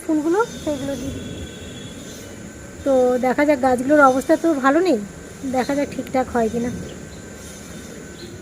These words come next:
আর এই যে বারবার তাকাচ্ছি, ছেলে গেছে ওর বাবার খোঁজ করতে, তো বাবা কখন গেছে, ওর বাবা এখনও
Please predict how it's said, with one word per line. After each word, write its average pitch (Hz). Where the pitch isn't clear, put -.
আর 269
এই 330
যে 359
বারবার 302
তাকাচ্ছি, 339
ছেলে 320
গেছে 349
ওর 320
বাবার 294
খোঁজ 359
করতে, -
তো 277
বাবা 294
কখন 311
গেছে, 381
ওর 311
বাবা 294
এখনও 320